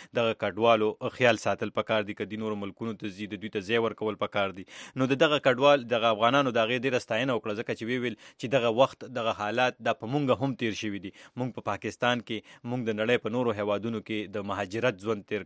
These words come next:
کړی دی، او دغه حالاتو نه مونږ خبر یو چې، آه، کډوالۍ ژوند څنګه وي. نو او بیا چې ډانلډ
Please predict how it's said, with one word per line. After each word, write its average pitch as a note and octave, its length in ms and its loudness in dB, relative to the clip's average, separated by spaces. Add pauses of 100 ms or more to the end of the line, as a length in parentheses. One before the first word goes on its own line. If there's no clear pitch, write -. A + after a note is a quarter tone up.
کړی G2+ 240 -4
دی، F2 40 -8 (240)
او A#2+ 80 -2 (100)
دغه A#2 140 6 (100)
حالاتو A#2 300 2
نه G#2+ 160 -4
مونږ B2+ 100 -4 (100)
خبر G#2+ 200 -2
یو G#2+ 100 -2
چې، G#2 180 -8 (280)
آه، G#2 260 -2
کډوالۍ A2 520 2
ژوند A2 200 -2 (220)
څنګه A2 320 -2
وي. F2 100 -14 (340)
نو A2+ 80 -2 (200)
او B2 120 0
بیا C3+ 120 6
چې A#2 160 -6
ډانلډ A2+ 220 0